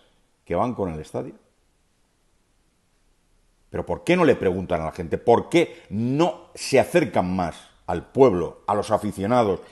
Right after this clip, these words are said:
y les preguntan a ver qué es lo que piensan y qué es lo que opinan? Que no solo vivimos de los goles de Lewandowski o de que el equipo gane o de ganar un título. Vivimos de que una economía en un club esté saneada y no llegar a ser sociedad anónima deportiva,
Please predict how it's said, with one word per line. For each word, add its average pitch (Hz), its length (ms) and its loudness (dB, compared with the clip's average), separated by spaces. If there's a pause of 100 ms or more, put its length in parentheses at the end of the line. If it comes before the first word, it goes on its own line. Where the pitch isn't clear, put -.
(120)
y 131 100 -4
les 120 180 0
preguntan 95 500 -2
a 87 60 -4
ver 123 200 2
qué 113 120 0
es 92 100 -2
lo 90 140 -2
que 80 100 -6
piensan 87 360 -8
y 82 60 -10
qué 87 100 -6
es 78 60 -10
lo 82 60 -10
que 78 80 -8
opinan? 82 260 -8 (200)
Que 127 140 4
no 196 200 6
solo 123 240 2
vivimos 104 420 0
de 95 60 0
los 85 140 -2
goles 98 260 2
de 92 80 0
Lewandowski 90 540 -2
o 95 40 0
de 85 120 -4
que 87 80 -10
el 82 60 -6
equipo 85 340 -4
gane 117 260 -2 (140)
o 95 100 -2
de 95 80 2
ganar 90 240 0
un 90 140 -4
título. 117 320 -4 (340)
Vivimos 135 560 0 (140)
de 92 180 -2
que 95 120 -2
una 175 180 2
economía 120 640 2
en 92 100 -6
un 127 80 -2
club 131 200 -2
esté 131 240 -2
saneada 131 480 2
y 78 160 -4
no 82 160 -6
llegar 143 320 2
a 156 60 2
ser 143 180 -6
sociedad 135 360 0
anónima 127 240 0
deportiva, 131 580 2